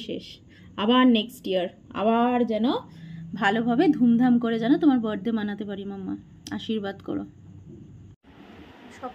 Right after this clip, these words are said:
program শেষ হয়ে গেল, এবার একটু ঘুমানোর সময়। এই যে মাম্মা কোলে চলে এসেছে ঘুম করবে বলে। এবার মাম্মা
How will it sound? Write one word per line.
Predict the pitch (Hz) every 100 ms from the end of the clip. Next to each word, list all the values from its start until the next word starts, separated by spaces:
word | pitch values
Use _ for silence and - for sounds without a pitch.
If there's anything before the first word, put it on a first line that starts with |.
| -
program | 226 214 220 240 -
শেষ | 240 240 254
হয়ে | 240 240
গেল, | 247 302 - - - - - - - - - - - - -
এবার | 214 220 220 - 214
একটু | 214 240 220
ঘুমানোর | 226 208 220 233 220
সময়। | 208 220 202
এই | 196
যে | 220 196
মাম্মা | 190 208 226 -
কোলে | 202 214 220
চলে | 190 196
এসেছে | 226 226 214
ঘুম | 214 208 202
করবে | 196 196 196
বলে। | 190 196
এবার | 190 254 - - - - - - - - - - _ _ - - 117 104 98 101 - - - - - - -
মাম্মা | 220 214